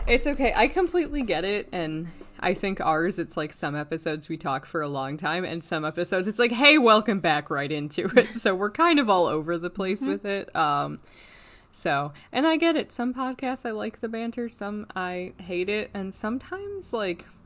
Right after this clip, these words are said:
Speaker 1: I don't know. I haven't actually listened to My Favorite Murder in, like, over a year.
Speaker 2: I haven't either, to be honest.
Speaker 1: Now I just <laughs> kinda got over it and stopped listening to it. But,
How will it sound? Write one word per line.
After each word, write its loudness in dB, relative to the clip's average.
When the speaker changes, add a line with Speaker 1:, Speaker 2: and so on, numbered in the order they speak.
Speaker 1:
I 0
don't 4
know. 2
I 2
haven't 2
actually 0
listened -6
to -6
My -6
Favorite -4
Murder -2
in, -4
like, -4
over -2
a -2
year. -6
Speaker 2:
I -2
haven't -2
either, -8
to -14
be -8
honest. -10
Speaker 1:
Now 0
I 0
just -6
<laughs> -20
kinda 8
got 12
over 6
it 0
and -4
stopped 0
listening -6
to -2
it. -4
But, 4